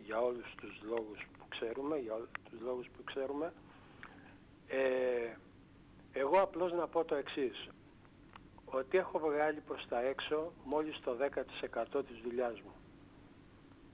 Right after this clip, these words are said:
Γιατί, όπως καταλαβαίνετε, τριάντα εφτά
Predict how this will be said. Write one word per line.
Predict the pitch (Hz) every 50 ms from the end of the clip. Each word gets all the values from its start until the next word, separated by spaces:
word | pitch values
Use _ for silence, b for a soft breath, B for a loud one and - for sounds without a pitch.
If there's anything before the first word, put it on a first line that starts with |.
| - - - -
Γιατί, | - 120 113 - 151
όπως | 147 147 - -
καταλαβαίνετε, | - - 131 - 139 123 123 120 113 123 139 147 147 147 - 151
τριάντα | 139 - - 123 123 117 117 120
εφτά | 117 117 - - 139 123